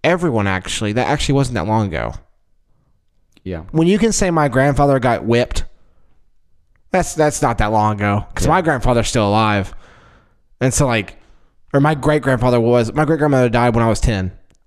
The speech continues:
Speaker 1: So
Speaker 2: I,
Speaker 1: for
Speaker 2: I don't, I don't know if there were slaves back then, but it's definitely, like, inequality for
Speaker 1: That's what I'm
Speaker 2: sure.
Speaker 1: saying. Like,
Speaker 2: Like
Speaker 1: I, well, whipped being, like, you know, by the system, I guess, not, like, by people physically, but I'm sure they got spat on and stuff like that. And, like, that's
Speaker 2: Oh,
Speaker 1: just
Speaker 2: yeah, they,
Speaker 1: awful,
Speaker 2: they're
Speaker 1: man.
Speaker 2: mistreated. They had
Speaker 1: I
Speaker 2: different
Speaker 1: could
Speaker 2: water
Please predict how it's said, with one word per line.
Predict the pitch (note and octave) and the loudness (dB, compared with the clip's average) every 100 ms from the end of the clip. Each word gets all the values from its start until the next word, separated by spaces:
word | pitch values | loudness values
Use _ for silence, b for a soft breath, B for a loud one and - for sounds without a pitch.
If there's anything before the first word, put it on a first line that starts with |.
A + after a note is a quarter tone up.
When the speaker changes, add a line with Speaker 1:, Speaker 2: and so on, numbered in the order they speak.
| C#3 | -6
Speaker 1:
So | - D3 | -2 0
Speaker 2:
I, | |
Speaker 1:
for | C#3+ | 2
Speaker 2:
I | C#3 | 0
don't, | - | 0
I | D#3+ | -6
don't | G3+ | -8
know | E3+ | -8
if | |
there | A2 | -8
were | F2+ | -10
slaves | - - F#2+ A2 C3+ E3 D#3 | -12 -12 -6 -4 -4 -6 -10
back | D#3+ D#3 | -8 -8
then, | E3 B2+ | -6 -6
but | A2+ | -6
it's | F#2 | -8
definitely, | - A#2 C3 C#3 | -10 -6 -4 -4
like, | G2+ F2+ - | -4 -6 -8
inequality | A#2 F2+ - G2+ F2 D2+ | -8 -6 -4 -2 -4 -8
for | C#2 - A#2 G2+ | -12 -6 -4 0
Speaker 1:
That's | E2+ - | 0 0
what | B3+ | 0
I'm | |
Speaker 2:
sure. | A#3 | 0
Speaker 1:
saying. | - D#4 F#3+ G#2 A2 | 0 0 0 -2 -2
Like, | C3+ F#2+ | -2 0
Speaker 2:
Like | D#3+ | 0
Speaker 1:
I, | F#3+ | 2
well, | F3+ E3+ | 0 2
whipped | F3 E3+ - - | 0 0 -2 -2
being, | D3 D3 C3 B2+ | 0 2 2 0
like, | A#2+ G#2+ - - | 0 0 -4 -2
you | B2+ | 0
know, | G#2+ F#2+ F#2 - - | 0 0 -2 -6 -8
by | B2 A#2+ | -2 -2
the | G2 | -2
system, | - - G2+ F#2 | -2 -2 -2 -2
I | |
guess, | F#2 F#2+ F#2 - - | -2 -2 -2 -6 -4
not, | A2 - F2+ | -2 -2 -4
like, | F#2+ D2+ | -6 -4
by | G#2 G2 F#2 F2+ - - - _ _ - - | -2 0 -2 -6 -16 -20 -20 _ _ -8 -2
people | G#2+ - F2 | -2 -2 -4
physically, | - G2+ F#2+ - F2 | -2 -4 -4 -6 -4
but | G2 B2+ | 0 0
I'm | D#3 | 2
sure | G#3 | 0
they | F#3+ | 0
got | C3 | -2
spat | - C3 D3+ | -2 -4 -2
on | C#3+ | -2
and | |
stuff | G#2+ G2+ | -2 -6
like | F#2+ | -4
that. | G2+ | -4
And, | B2+ | -4
like, | C3+ | -2
that's | F3+ | 0
Speaker 2:
Oh, | |
Speaker 1:
just | D3 E3 | 0 0
Speaker 2:
yeah, | |
they, | D#3 | 2
Speaker 1:
awful, | G3 C4 | 2 2
Speaker 2:
they're | C#3+ | 0
Speaker 1:
man. | A#2+ D3 | -2 -2
Speaker 2:
mistreated. | G#3+ C#3 G2 | 0 -2 -2
They | - | -2
had | |
Speaker 1:
I | C#3+ | -2
Speaker 2:
different | B3 B3 | -4 0
Speaker 1:
could | D4+ | 0
Speaker 2:
water | B3+ | 2